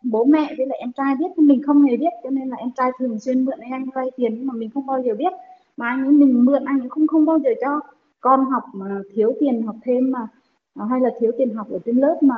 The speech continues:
mình, mình chưa có tiền, mình bảo anh bán, anh không bán, mình tự đi mượn hàng xóm về để thải, còn anh cũng không đưa. Có một cái vấn đề rất là lớn đó là cái chuyện học của con ấy.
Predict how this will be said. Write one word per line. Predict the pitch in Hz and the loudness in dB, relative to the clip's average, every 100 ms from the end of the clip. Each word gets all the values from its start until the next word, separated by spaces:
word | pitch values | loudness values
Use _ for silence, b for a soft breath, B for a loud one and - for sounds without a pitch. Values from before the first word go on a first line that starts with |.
| 202 | -2
mình, | 202 202 190 - 190 226 208 208 208 | -2 -2 -4 -10 -4 0 2 0 -4
mình | 208 214 208 | -8 -10 0
chưa | 262 | 2
có | 254 262 | 2 0
tiền, | 285 226 208 | -2 -2 -4
mình | 208 | -6
bảo | 180 | -8
anh | 208 226 | -8 -8
bán, | 226 | -8
anh | - 269 | -10 -10
không | 269 254 | -8 -4
bán, | 247 285 | 2 2
mình | 254 | 2
tự | 220 | 0
đi | 208 | 0
mượn | 254 254 | 2 0
hàng | 220 208 | -4 -8
xóm | 202 214 | -6 -4
về | 262 240 | -2 0
để | 190 - | -2 -6
thải, | 202 175 - | -16 -20 -12
còn | 220 214 - | -10 -10 -10
anh | 233 | -12
cũng | 285 - | -8 -2
không | 269 | 0
đưa. | 285 277 - _ _ _ | 0 -2 -8 _ _ _
Có | 196 | -4
một | 233 226 | -4 -4
cái | 214 | -4
vấn | 214 240 | -4 -2
đề | 220 | -2
rất | 254 | 0
là | 269 | 0
lớn | 214 196 220 | 0 0 -2
đó | 247 | -6
là | 262 233 | -10 -10
cái | 226 - | -12 -10
chuyện | 277 208 | -10 -10
học | 196 | -14
của | 165 | -18
con | - 233 | -4 -2
ấy. | 233 | -2